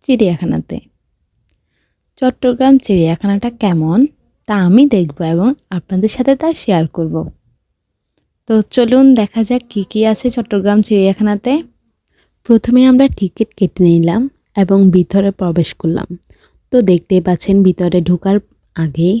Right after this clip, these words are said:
চট্টগ্রাম চিড়িয়াখানা সম্পর্কে যা যা আছে ডিটেলস এখানে দেওয়া আছে এবং মানচিত্র, মানে কোথায় কোন পশুটি আছে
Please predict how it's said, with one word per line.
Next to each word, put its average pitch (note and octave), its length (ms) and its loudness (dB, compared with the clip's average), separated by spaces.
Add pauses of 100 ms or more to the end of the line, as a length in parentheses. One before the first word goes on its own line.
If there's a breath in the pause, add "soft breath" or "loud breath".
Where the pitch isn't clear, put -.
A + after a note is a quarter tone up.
(180)
চট্টগ্রাম A3+ 480 -2 (140)
চিড়িয়াখানা F3 680 -2 (140)
সম্পর্কে E3+ 520 -4 (200)
যা F#3+ 120 2 (140)
যা G#3+ 100 0 (140)
আছে - 240 -8 (160)
ডিটেলস G#3 360 -2 (180)
এখানে E3+ 340 -2
দেওয়া D#3+ 240 -2
আছে - 200 -8 (480 loud breath)
এবং F#3+ 140 0 (180)
মানচিত্র, G3 560 0 (460 soft breath)
মানে F3+ 160 2 (200)
কোথায় G#3+ 440 2 (320)
কোন G3+ 240 4 (300)
পশুটি G3 400 -4 (140)
আছে - 260 -8